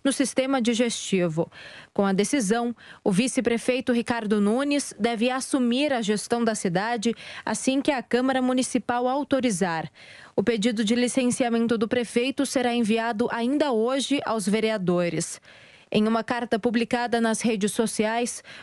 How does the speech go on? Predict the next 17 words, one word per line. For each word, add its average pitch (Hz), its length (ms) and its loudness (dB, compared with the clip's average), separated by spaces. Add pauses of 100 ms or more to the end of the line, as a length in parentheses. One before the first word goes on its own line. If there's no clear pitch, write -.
Bruno 240 260 4
Covas 254 460 0
afirmou 240 460 2
que 254 120 -2
tem 240 220 2
procurado 240 720 0
enfrentar 247 720 0
os 226 120 -2
desafios 208 680 0
com 226 240 0
fé, 247 360 -2 (340)
cabeça 247 400 2
erguida 226 560 0 (240)
e 208 60 -4
com 294 200 0
muita 277 460 2
determinação 220 960 0